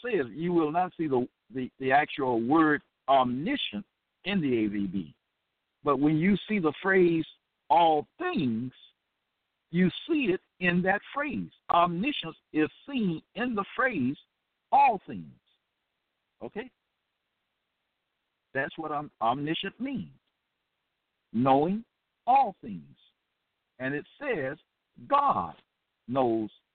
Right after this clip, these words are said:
all things, and when he comes, he will tell the people all things. He will show all things to the people. That's what is happening now. That's what I'm doing. Okay? So that's the backdrop.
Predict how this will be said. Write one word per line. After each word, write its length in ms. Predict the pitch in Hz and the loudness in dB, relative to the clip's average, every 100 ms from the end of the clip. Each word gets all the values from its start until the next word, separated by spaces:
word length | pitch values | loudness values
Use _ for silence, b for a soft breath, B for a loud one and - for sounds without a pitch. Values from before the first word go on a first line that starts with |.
| _ | _
all 300 | 110 107 104 - | 0 0 0 -6
things, 280 | 107 113 110 _ _ _ - | -6 -6 -8 _ _ _ -4
and 240 | 139 135 | -2 0
when 160 | 151 147 | 0 -2
he 240 | 147 127 - - | -2 -4 -4 -2
comes, 380 | 226 107 104 - _ _ _ | 0 0 -4 -8 _ _ _
he 160 | 143 143 | -4 -2
will 320 | 123 113 107 _ _ _ | 0 -2 -4 _ _ _
tell 420 | 180 160 98 98 110 _ _ _ _ | -4 -2 0 -4 -8 _ _ _ _
the 80 | 190 | -6
people 560 | 95 170 156 - 92 113 127 _ _ _ - | -6 -6 -8 -6 -6 -6 -12 _ _ _ -6
all 260 | 117 104 - | -4 -4 -4
things. 260 | 104 76 69 _ _ _ _ | -6 -6 -10 _ _ _ _
He 120 | 143 | 2
will 180 | 131 123 117 | 4 4 2
show 220 | 143 139 - | 0 0 2
all 260 | 156 165 - 120 | 2 2 -2 -6
things 220 | 123 123 - | -4 -6 -8
to 100 | 135 | -12
the 100 | 139 | -12
people. 360 | 170 180 139 120 _ _ _ _ | -14 -16 -18 -20 _ _ _ _
That's 220 | 104 107 | -8 -8
what 100 | 117 | -4
is 100 | 107 - | -6 -6
happening 400 | 98 95 101 95 | -10 -6 -6 -4
now. 180 | 87 76 | -6 -10
That's 200 | 98 - | -12 -12
what 120 | 95 | -8
I'm 160 | 95 95 | -6 -2
doing. 340 | 147 156 156 - _ _ _ - | -2 -2 -6 -8 _ _ _ -2
Okay? 320 | 113 - 214 - _ _ _ _ _ _ _ _ _ _ | 0 2 2 0 _ _ _ _ _ _ _ _ _ _
So 80 | - | 2
that's 200 | 202 185 | 4 4
the 60 | 120 | 2
backdrop. 520 | 123 107 - 65 60 | 2 0 -2 -10 -10